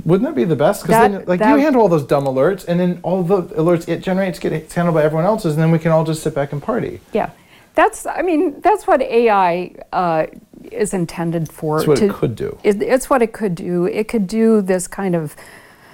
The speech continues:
Speaker 2: you know, boring, mundane kind of work that, uh, you know, we can do but shouldn't waste our time doing.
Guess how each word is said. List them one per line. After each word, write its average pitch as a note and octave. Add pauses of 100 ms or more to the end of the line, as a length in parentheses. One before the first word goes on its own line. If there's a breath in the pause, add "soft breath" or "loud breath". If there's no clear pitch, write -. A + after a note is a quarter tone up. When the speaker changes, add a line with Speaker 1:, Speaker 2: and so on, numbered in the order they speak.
(320 loud breath)
Speaker 2:
you A#3
know, E3+
boring, G#3+ (1160 loud breath)
mundane G3+
kind F3+
of F3
work F3+ (180)
that, E3+ (420 soft breath)
uh, E3+
you -
know, E3
we G#3
can G3
do F3+
but E3
shouldn't G3+
waste E3+
our E3
time E3
doing. G3